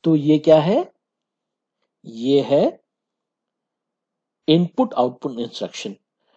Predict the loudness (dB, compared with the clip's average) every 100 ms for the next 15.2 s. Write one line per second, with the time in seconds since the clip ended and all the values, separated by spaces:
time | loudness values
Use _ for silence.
0 | _ -8 -4 -4 -2 -4 -4 _ _ _
1 | _ _ _ _ _ _ _ _ _ _
2 | _ _ _ _ _ _ _ _ -6 -4
3 | -2 -2 -4 -4 -6 -8 -8 -10 _ _
4 | _ 2 2 2 2 2 -4 -4 -4 -4
5 | -6 -4 -6 -8 _ _ -20 -6 2 6
6 | 6 4 0 -6 -8 -12 -12 -16 _ _
7 | _ _ _ _ -16 -16 -12 -10 -10 -8
8 | -4 -4 -4 -6 -8 _ _ _ _ _
9 | _ _ _ _ -20 -18 -14 -6 -4 -4
10 | -8 _ _ _ _ -6 -6 -4 -8 -8
11 | -8 -8 -10 -14 -8 -4 -4 -8 _ _
12 | -20 -20 _ -10 -6 0 2 2 0 -4
13 | -2 -2 0 -2 -2 -4 -6 -6 0 2
14 | 4 4 2 0 -4 -10 -10 -12 -10 -6
15 | -6